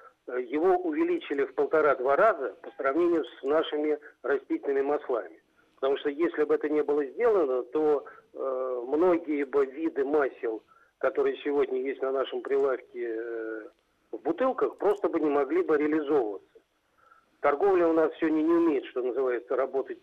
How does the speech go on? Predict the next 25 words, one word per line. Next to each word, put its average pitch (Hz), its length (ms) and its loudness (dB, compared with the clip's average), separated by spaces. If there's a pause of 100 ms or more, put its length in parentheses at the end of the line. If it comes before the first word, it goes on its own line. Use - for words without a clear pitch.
с - 40 -20
колёс. 403 360 2 (720)
Кто-то 214 300 0
научился, 135 500 -2
кто-то 165 300 0
не 127 180 0
научился, 139 520 -2
но 131 160 0
вот, 139 220 0 (460)
э, 120 520 -2 (1040)
такой 160 340 2
же 143 80 0
показатель 147 760 0
десятками 135 600 -2
миллимоль 131 480 0
эквивалент 127 540 -2
на 123 100 -4
килограмм, 123 460 -2 (400)
как 117 180 -6
существует 135 440 -4
для 127 160 -2
всех 131 240 -4
растительных 127 540 -6
масел, 220 420 0 (240)
поименованных, 135 840 -2